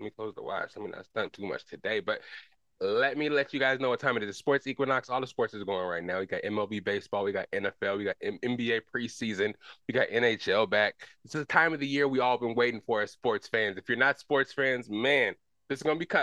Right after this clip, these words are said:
kind of an awkward time in the Best of Bias podcast. It's gonna be a lot of sports coming at you, but I'm still gonna hit you guys with that pop culture and cinema corner. I'm not gonna forget about y'all. I'm not gonna forget about all aspects of the bias. So on this episode, you already know what's coming. We got the N F L,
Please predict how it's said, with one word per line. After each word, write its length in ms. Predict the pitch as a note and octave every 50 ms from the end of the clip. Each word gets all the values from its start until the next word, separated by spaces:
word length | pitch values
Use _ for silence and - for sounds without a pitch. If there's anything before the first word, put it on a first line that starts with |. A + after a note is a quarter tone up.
| A#2+ A2+ -
kind 160 | - G#3 G#3+ G#3
of 60 | F3+
an 80 | D#3+ -
awkward 420 | - C3 C3+ - - C#3 A#2 A2+
time 460 | - - C3 B2+ C3 A#2+ A2 G#2 G2+ - _ _ _ _ _ -
in 140 | - B2+ C3+
the 80 | C3 B2
Best 240 | A2+ B2+ B2 -
of 80 | - A#2+
Bias 300 | G#2+ G#2+ G#2+ A2 G#2+ -
podcast. 440 | - - C#3+ B2+ A#2+ - - A2 G2+
It's 140 | G2 - -
gonna 160 | - B2 A#2
be 80 | A2+
a 80 | A#2 A2
lot 460 | A2 A2+ A2+ A2+ A#2 A#2 A#2 A#2 A2+
of 60 | A2+
sports 360 | - - - B2+ A#2+ A#2 - -
coming 260 | - C#3 A#2 A#2 A#2
at 160 | A2 G#2+ -
you, 60 | B2+
but 100 | A#2 B2
I'm 80 | B2+ B2+
still 240 | - - - F3+ F3+
gonna 200 | F3+ F3 E3+ D#3 C3+ -
hit 240 | - - D#3+ D3
you 60 | - D#3
guys 160 | D#3 D3+ D3
with 80 | C#3
that 180 | - D3+ D3 -
pop 220 | - E3 D#3+ D3+ -
culture 260 | - D#3+ D#3 - D3+
and 80 | C#3+ C#3+
cinema 300 | - C3+ A#2+ C3 C3+ C3
corner. 380 | - - D#3 C#3 C3 A2+ G2+ _ _ - - - - -
I'm 120 | A#2 C3+
not 160 | C#3 C#3 C#3+ -
gonna 180 | - C#3+ C3 -
forget 240 | - B2+ B2 C3 B2
about 300 | A#2 A#2+ A#2 A#2 - -
y'all. 300 | A#2+ A2 A2 A2 G#2+ G#2+
I'm 80 | G#2+
not 160 | A2 A2+ G#2+ -
gonna 120 | A2 G2+ - -
forget 200 | - G#2+ G#2+ G#2
about 180 | G#2 G#2 -
all 180 | - A2 G#2+ G#2+
aspects 600 | F2 F2+ G2 G2+ G2 - - - G#2+ G2 - -
of 80 | G#2 G2
the 80 | G#2
bias. 460 | F#2+ G2+ G#2 G2 F2 E2 D2+ - - - - - - - - -
So 180 | - - A2+ A2
on 160 | A#2 A#2+ B2+
this 240 | C#3 D3+ D3 - D3
episode, 420 | C#3+ B2+ A#2 - C#3+ C3 B2 A2+
you 120 | A2+ A2
already 200 | G#2+ G#2+ A2 A2+
know 180 | A2 A2+ A2+ A2+
what's 140 | A#2 A2+ -
coming. 280 | - D3 B2+ A2+ A#2
We 40 | A#2+
got 220 | A#2 B2 B2 A#2+ -
the 100 | F#2 A2+
N 120 | B2 B2
F 180 | B2 - - C3
L, 340 | B2 A#2+ A#2+ A#2 A#2 A2+